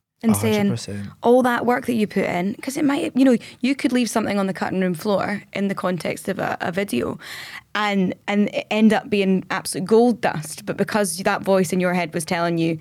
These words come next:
Speaker 1: "You're not good enough today."
Speaker 2: Yep. No, a hundred percent.
Speaker 1: Do you ever do that when you go through your drafts and you've not posted something?
Speaker 2: Well, that, that is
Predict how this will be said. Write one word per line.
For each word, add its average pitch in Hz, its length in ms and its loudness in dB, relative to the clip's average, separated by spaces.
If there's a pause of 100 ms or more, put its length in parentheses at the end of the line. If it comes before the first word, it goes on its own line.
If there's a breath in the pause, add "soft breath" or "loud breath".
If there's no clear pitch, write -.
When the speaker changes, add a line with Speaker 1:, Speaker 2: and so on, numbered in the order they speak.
(120)
Speaker 1:
"You're 196 120 0
not 165 140 0
good 208 160 0
enough 214 220 2
today." - 440 -8
Speaker 2:
Yep. 123 220 0 (640)
No, 139 100 2
a 127 60 4
hundred 127 240 0
percent. 127 520 -2
Speaker 1:
Do 285 60 2
you 294 40 4
ever 285 80 2
do 294 140 0
that 277 140 2
when 226 100 4
you 214 60 4
go 233 80 4
through 220 160 0
your 214 80 2
drafts - 520 -4
and 196 80 2
you've 185 100 2
not 196 140 0
posted 208 360 0
something? - 560 -6
Speaker 2:
Well, 127 160 -6
that, 131 180 -4
that 127 160 0
is 123 100 0